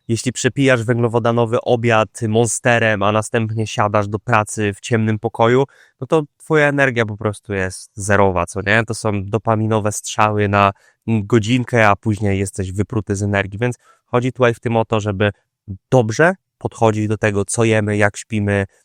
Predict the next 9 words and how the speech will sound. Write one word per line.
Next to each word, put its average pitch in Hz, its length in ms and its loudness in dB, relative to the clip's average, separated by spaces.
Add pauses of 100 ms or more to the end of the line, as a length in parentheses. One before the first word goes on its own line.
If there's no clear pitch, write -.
(140)
jak 104 360 0
podchodzimy 107 460 -4
do 107 100 -2
przerw, 104 520 0
jak 104 180 2
podchodzimy 104 460 -4
do 104 60 2
aktywności 110 500 -4
fizycznej, 175 420 -8